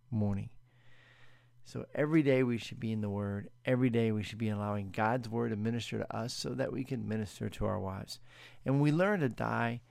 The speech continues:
to self in the reading of God's word in community,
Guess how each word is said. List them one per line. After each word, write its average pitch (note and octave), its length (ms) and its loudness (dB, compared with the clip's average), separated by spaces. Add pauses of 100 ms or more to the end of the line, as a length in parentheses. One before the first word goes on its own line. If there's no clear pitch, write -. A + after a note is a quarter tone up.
(580)
to - 100 -6
self G2+ 680 2 (580)
in A2+ 120 0
the G#2+ 60 2
reading A#2 440 4
of A2 100 2
God's A2 260 0
word A2 380 0
in G#2+ 160 -6
community, G#2+ 600 -2